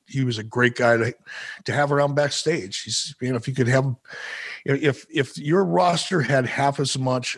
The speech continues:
of a positive attitude as Mark Curtis came to the, to the job with every day,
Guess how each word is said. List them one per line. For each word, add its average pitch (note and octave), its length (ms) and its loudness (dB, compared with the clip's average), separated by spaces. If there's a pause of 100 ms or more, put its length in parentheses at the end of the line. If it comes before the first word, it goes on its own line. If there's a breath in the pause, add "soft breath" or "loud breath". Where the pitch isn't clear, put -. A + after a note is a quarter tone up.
of A#2 400 -2 (140)
a - 60 -10
positive B2+ 580 0
attitude A#2+ 680 2
as G#2+ 120 -6
Mark A2+ 220 -6
Curtis A#2+ 300 -2
came A#2 280 -4
to A#2+ 160 -2
the, A#2 200 -4 (140)
to - 140 -6
the G#2+ 80 -4
job A2+ 320 2
with A#2 180 0
every A#2 200 0
day, A#2+ 280 4